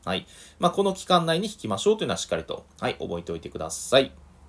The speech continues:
はい。じゃあ続きましてですね。まあ、ここからはちょっと今日の本題に入っていくんですけど、結局このガチャ券というのは、まあ、ゲットしていつ引けばいいのかというところですね。で、これはね、結構れっきとした理由があるので、えー、しっかりとね、今日の一番大事なところなので、えー、押さえて、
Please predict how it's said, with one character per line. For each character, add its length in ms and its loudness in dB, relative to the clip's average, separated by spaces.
は 140 10
い。 160 2
じ 80 -2
ゃ 20 0
あ 20 0
続 280 2
き 160 0
ま 120 6
し 140 2
て 140 6
で 100 2
す 140 -6
ね。 240 2
ま 80 2
あ、 40 -6
こ 120 0
こ 160 2
か 140 6
ら 140 10
は 200 10
ち 80 -2
ょ 20 0
っ 20 -4
と 120 -2
今 100 4
日 40 4
の 40 2
本 300 0
題 140 6
に 60 0
入 160 4
っ 40 -4
て 100 -6
い 80 -2
く 140 0
ん 60 -2
で 80 -2
す 120 -8
け 80 -2
ど、 140 0
結 180 -2
局 240 0
こ 100 2
の 80 4
ガ 140 8
チ 80 0
ャ 60 0
券 240 2
と 80 -2
い 60 2
う 20 0
の 80 0
は、 240 6
ま 80 2
あ、 40 -6
ゲ 100 2
ッ 80 -4
ト 100 0
し 80 -2
て 80 -2
い 80 -2
つ 160 0
引 100 -6
け 100 2
ば 100 6
い 40 2
い 20 -4
の 120 0
か 140 6
と 100 -2
い 20 -2
う 20 -2
と 100 -6
こ 60 0
ろ 80 0
で 80 -4
す 100 -14
ね。 280 -2
で、 80 2
こ 140 0
れ 60 4
は 120 8
ね、 120 4
結 180 0
構 140 4
れ 100 6
っ 60 0
き 100 -16
と 80 0
し 80 -2
た 80 2
理 100 0
由 120 2
が 100 6
あ 60 8
る 80 -2
の 100 -2
で、 300 2
え 20 -2
ー、 40 -8
し 120 -4
っ 20 -20
か 80 4
り 80 2
と 120 -6
ね、 200 -6
今 120 2
日 60 -2
の 180 -6
一 160 -8
番 180 0
大 160 6
事 80 -4
な 100 0
と 120 -6
こ 80 -4
ろ 80 -4
な 80 -6
の 100 -8
で、 380 -4
え 40 -6
ー、 40 -4
押 40 -2
さ 160 0
え 80 -4
て、 240 -10